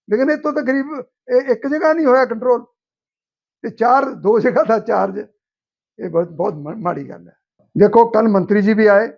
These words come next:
ਉਹਨਾਂ ਨੂੰ ਬੇਨਤੀ ਕੀਤੀ ਕਿ ਜੋ ਮੌਤਾਂ ਹੋਈਆਂ ਇਹਨਾਂ ਦਾ ਜ਼ਿੰਮੇਵਾਰ ਕਮਿਸ਼ਨਰ ਹੈ, ਇਹ ਸਾਡਾ ਆਰੋਪ ਆ, ਔਰ ਉਹਨਾਂ ਦੇ ਉੱਤੇ ਤਿੰਨ ਸੌ ਦੋ ਦਾ ਮੁਕੱਦਮਾ ਦਰਜ ਹੋਣਾ ਚਾਹੀਦਾ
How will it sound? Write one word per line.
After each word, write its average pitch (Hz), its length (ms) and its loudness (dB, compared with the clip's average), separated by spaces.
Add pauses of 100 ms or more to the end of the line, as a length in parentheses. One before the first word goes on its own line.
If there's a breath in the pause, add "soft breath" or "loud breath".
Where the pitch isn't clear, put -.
(500)
ਉਹਨਾਂ 202 180 -2
ਨੂੰ 202 100 -6
ਬੇਨਤੀ 175 320 0
ਕੀਤੀ 202 420 -8 (280)
ਕਿ - 400 -16
ਜੋ 175 180 2 (500)
ਮੌਤਾਂ 170 360 -4
ਹੋਈਆਂ 185 480 -2 (260)
ਇਹਨਾਂ 190 160 -6
ਦਾ 185 120 -6
ਜ਼ਿੰਮੇਵਾਰ 165 360 -6
ਕਮਿਸ਼ਨਰ 156 480 -14
ਹੈ, - 180 -20 (840)
ਇਹ 175 60 -2
ਸਾਡਾ 175 300 -4
ਆਰੋਪ 185 300 -2
ਆ, 254 260 0 (1080)
ਔਰ 208 120 0
ਉਹਨਾਂ 226 240 -2
ਦੇ 226 100 2
ਉੱਤੇ 214 200 -2
ਤਿੰਨ 214 200 -6
ਸੌ 196 180 -6
ਦੋ 175 280 -2
ਦਾ 202 100 2
ਮੁਕੱਦਮਾ 190 420 -6
ਦਰਜ 151 260 -10
ਹੋਣਾ 147 160 -10
ਚਾਹੀਦਾ 143 420 -20